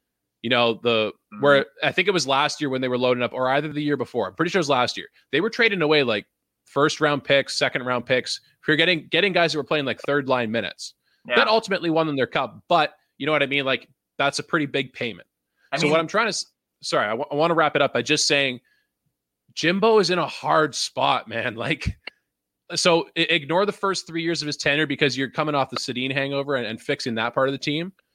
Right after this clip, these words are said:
Speaker 2: Yeah.
Speaker 1: But once you actually get pieces that we have, the core, now you have a deci-, especially early se-, early success last year. Now you have a decision where, okay, I could trade Gaudette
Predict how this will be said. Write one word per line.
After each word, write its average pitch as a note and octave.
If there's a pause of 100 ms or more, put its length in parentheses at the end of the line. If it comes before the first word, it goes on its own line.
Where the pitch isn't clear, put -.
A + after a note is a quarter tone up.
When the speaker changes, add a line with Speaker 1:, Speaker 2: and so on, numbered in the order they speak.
Speaker 2:
Yeah. A#2+
Speaker 1:
But C#3+
once D#3
you A#3+
actually F#3+
get C#3
pieces E3 (140)
that C#3
we C#3
have, C3+
the B2
core, D3 (480)
now C#3
you G3
have G3
a E3+
deci-, D3+
especially E3+
early D#3
se-, E3 (240)
early D#3+
success D3
last B2+
year. F#2 (400)
Now C3+
you B3
have E3+
a C#3
decision C3
where, C3+
okay, D3+
I C3+
could F#3
trade F#3
Gaudette A#2+